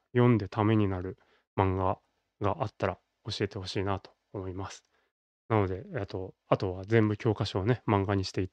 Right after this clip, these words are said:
て、漫画自体を、あの、キャラクターが誰が誰か分かりやすくしてくれると、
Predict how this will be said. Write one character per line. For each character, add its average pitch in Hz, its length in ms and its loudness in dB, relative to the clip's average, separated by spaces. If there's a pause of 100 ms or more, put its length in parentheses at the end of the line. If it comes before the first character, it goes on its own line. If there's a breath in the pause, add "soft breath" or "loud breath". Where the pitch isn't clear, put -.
て、 98 200 -2 (720 soft breath)
漫 101 140 4
画 101 80 4
自 104 140 2
体 101 200 6
を、 90 220 -4
あ 98 140 -2
の、 95 220 -10
キ - 100 -12
ャ 113 60 2
ラ 101 60 4
ク - 100 -14
タ 98 120 -2
ー - 40 -6
が 95 100 -4
誰 107 180 4
が 95 100 -2
誰 95 160 -4
か 104 100 -6
分 92 100 -4
か 110 120 -4
り 104 60 2
や 104 80 0
す - 80 -14
く - 60 -18
し - 80 -12
て 113 120 -6
く 117 80 -6
れ 113 80 4
る 117 100 -2
と、 151 240 2